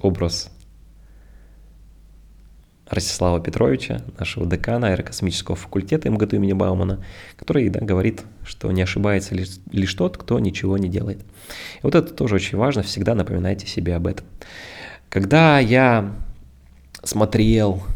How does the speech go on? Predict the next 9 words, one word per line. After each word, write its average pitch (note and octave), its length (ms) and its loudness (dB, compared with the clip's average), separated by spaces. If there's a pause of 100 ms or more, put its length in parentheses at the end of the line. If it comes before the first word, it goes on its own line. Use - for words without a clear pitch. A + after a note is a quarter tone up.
и F#2+ 80 0
до G2 100 4
сих - 180 -4
пор G2 240 2
смотрю F2 480 2
интервью, F2+ 600 2 (960)
подкасты, - 540 -2
видеокасты, F2 920 -2 (240)
э, D#2+ 400 -4